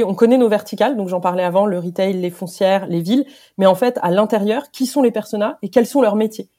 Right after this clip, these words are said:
Qu'est-ce qu'ils font véritablement dans leur quotidien ? Et là, on s'assoit du coup avec les clients, avec les sales, euh, avec les C S M, euh, toutes les parties prenantes du produit pour arriver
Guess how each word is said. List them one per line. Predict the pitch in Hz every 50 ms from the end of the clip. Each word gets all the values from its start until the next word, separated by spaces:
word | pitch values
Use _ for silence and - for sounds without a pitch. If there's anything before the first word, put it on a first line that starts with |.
| _ _
Qu'est-ce | - 254 240 -
qu'ils | - - 220
font | - - - 254 262
véritablement | 220 220 214 214 202 220 208 196 208 208 208 208
dans | 202 196
leur | 196 190 -
quotidien ? | - 196 - - 175 - - _ _ _
Et | - -
là, | 202 220 254 262 - - -
on | 202 190
s'assoit | - - 214 208 - 262 240
du | 220 208 214
coup | 208 - 233 233 226 - _ _ _ _ _ -
avec | 202 214 220 240 233 233
les | 240
clients, | - - 220 208 220 214 220 220 214 -
avec | - 214 214 226 220 -
les | 226 214
sales, | - - 214 214 220 202 196 190 - -
euh, | - 185 175 175 175 -
avec | 190 185 196 190 190
les | - 190
C | 175 - 262
S | 233 220 - -
M, | 226 220 233 233 226 - _ _ _ _ _ _ _ -
euh, | 180 165 165
toutes | 165 - - 262 220 -
les | 247
parties | 214 - 214 214 - - 214
prenantes | - - 233 220 214 220 220 220 202
du | 185 175 175 175
produit | - - 202 180 185 233 277 -
pour | - - 214 180 - -
arriver | 214 214 233 233 214 240 240 240